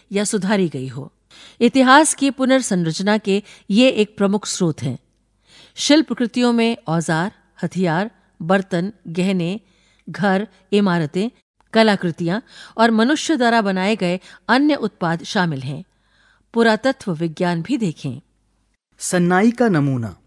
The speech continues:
Speaker 2: इस इस्तिलाह से हर वो चीज मुराद है जिसे इंसान ने तैयार, इस्तेमाल या इसे तरमीम किया हो। माजुआत तारीख की तामीरी नौ के लिए अहम माखाज हैं। इनमें औजार, इसले,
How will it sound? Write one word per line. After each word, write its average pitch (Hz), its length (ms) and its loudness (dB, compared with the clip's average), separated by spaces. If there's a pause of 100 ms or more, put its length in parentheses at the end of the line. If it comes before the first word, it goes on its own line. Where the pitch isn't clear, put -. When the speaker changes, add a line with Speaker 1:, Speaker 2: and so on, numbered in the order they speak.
(1000)
Speaker 2:
इस 233 260 4
इस्तिलाह 254 420 2
से 262 180 -2
हर 185 280 0
वो 233 120 2
चीज 214 260 -2
मुराद 139 420 0
है 107 280 -8 (340)
जिसे 135 320 -2
इंसान 127 420 -4
ने 127 120 -4
तैयार, 117 640 -6 (380)
इस्तेमाल 180 640 0 (300)
या 151 240 0
इसे 170 300 -2
तरमीम 135 500 -2
किया 113 280 -8
हो। 98 200 -16 (200)
माजुआत 135 760 -2 (320)
तारीख 151 440 0
की 247 200 -4
तामीरी 165 480 0
नौ 147 240 -2
के 160 160 -4
लिए 123 320 -6 (140)
अहम 170 200 0
माखाज 135 540 -2
हैं। 104 180 -16 (520)
इनमें 170 340 2
औजार, 131 600 -2 (340)
इसले, 131 460 0